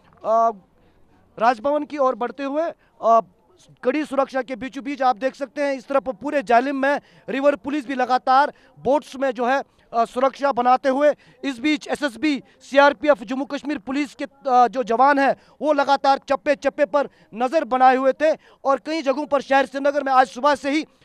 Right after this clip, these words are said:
फ्रिस्किंग देखने को मिली ताकि सुरक्षा जो है वो कड़ी रखी जाए।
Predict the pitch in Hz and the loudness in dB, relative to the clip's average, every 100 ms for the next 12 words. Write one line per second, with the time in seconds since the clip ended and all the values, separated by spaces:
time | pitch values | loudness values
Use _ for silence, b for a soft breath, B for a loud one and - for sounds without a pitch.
0 | _ - 330 269 339 330 262 254 269 277 | _ -8 -6 -6 -6 -2 -2 -2 -6 -6
1 | 247 277 311 - _ - 285 311 302 - | -6 -6 -8 -12 _ 2 2 0 -8 0
2 | 294 - 330 330 254 277 302 277 302 277 | 0 0 0 -2 2 2 2 -2 -8 -6
3 | 294 262 269 247 269 | -6 -6 -6 0 0